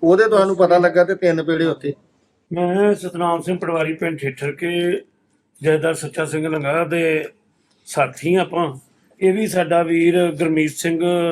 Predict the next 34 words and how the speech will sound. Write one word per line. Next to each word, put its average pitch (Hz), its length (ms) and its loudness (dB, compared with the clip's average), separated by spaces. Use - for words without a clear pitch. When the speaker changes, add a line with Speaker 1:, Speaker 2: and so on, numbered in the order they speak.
Speaker 2:
ਸਾਡਾ 160 300 2
ਬਹੁਤ 165 340 0
ਤਗੜਾ 151 240 0
ਵਰਕਰ 151 420 -2
ਆ। 156 100 0
ਸਾਨੂੰ 180 580 0
ਜੱਗੇ 160 280 0
ਵੀਰ 180 240 0
ਨੇ 185 140 0
ਫੋਨ 160 360 -2
ਕੀਤਾ, 170 340 -2
ਤਲਵੰਡੀ 156 440 -4
ਵਾਲੇ 165 220 0
ਨੇ, 170 180 -2
ਕਿ 170 320 2
"ਪਟਵਾਰੀ 156 360 0
ਸਾਹਿਬ, 165 420 0
ਸਾਡੇ 160 260 0
ਬੰਦੇ 156 340 -4
ਦਾ 160 100 0
ਨੁਕਸਾਨ 147 720 -2
ਬਹੁਤ 165 340 2
ਕੋਈ 156 160 -2
ਕਰ 147 220 0
ਗਿਆ।" 113 220 -4
ਉਹ 208 140 2
ਅਸੀਂ 214 100 2
ਮੌਕੇ 196 360 0
'ਤੇ 202 100 2
ਆਣ 202 180 2
ਕੇ 208 120 -4
ਵੇਖਿਆ 190 420 0
ਵਾ। 202 340 4
ਪਹਿਲਾਂ 214 500 2